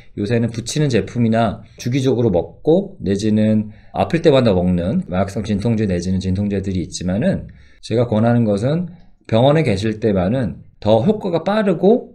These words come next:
그리고 좋을 수 있는 주사 진통제를 저는 권하고 있습니다.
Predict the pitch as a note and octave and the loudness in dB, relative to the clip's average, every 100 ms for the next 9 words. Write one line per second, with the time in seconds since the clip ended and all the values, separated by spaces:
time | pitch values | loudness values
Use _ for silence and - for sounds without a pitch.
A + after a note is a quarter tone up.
0 | _ - G2 G2 F#2+ F#2+ B2 D3 D3 A#2 | _ -14 -6 -4 -4 0 4 4 2 -2
1 | G2+ G2+ - A2+ E3 D3+ C3+ A#2 G#2 B2 | 0 -2 -4 0 4 4 2 0 0 0
2 | G2+ F2 A2 G2+ - - - - - F#2+ | 0 0 0 0 -4 -16 -20 -20 -8 -2
3 | F#2+ F#2+ F2+ F2 - - - A2+ B2+ G#2 | 0 2 0 -4 -12 -14 -2 2 2 0
4 | - C#2+ C2 A#1+ - | -6 -14 -14 -14 -18